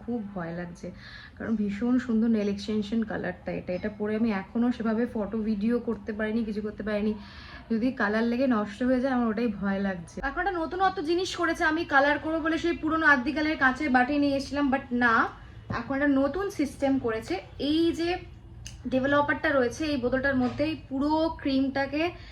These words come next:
ঢেলে just এভাবে শেক করে then এইভাবে অ্যাপ্লাই করতে হবে। মানে কাজ আরও সহজ করে দিয়েছে। মায়েদের সেই আমলের কাঁচের বাটি ব্যবহার করার এখন আর কোনো দরকার নেই।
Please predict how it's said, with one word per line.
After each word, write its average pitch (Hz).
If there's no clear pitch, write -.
ঢেলে 262
just 262
এভাবে 277
শেক -
করে 320
then 262
এইভাবে 254
অ্যাপ্লাই 214
করতে 185
হবে। 220
মানে 294
কাজ 285
আরও 277
সহজ 247
করে 254
দিয়েছে। 254
মায়েদের 254
সেই 277
আমলের 254
কাঁচের 247
বাটি 240
ব্যবহার 233
করার 240
এখন 226
আর 226
কোনো 220
দরকার 196
নেই। 196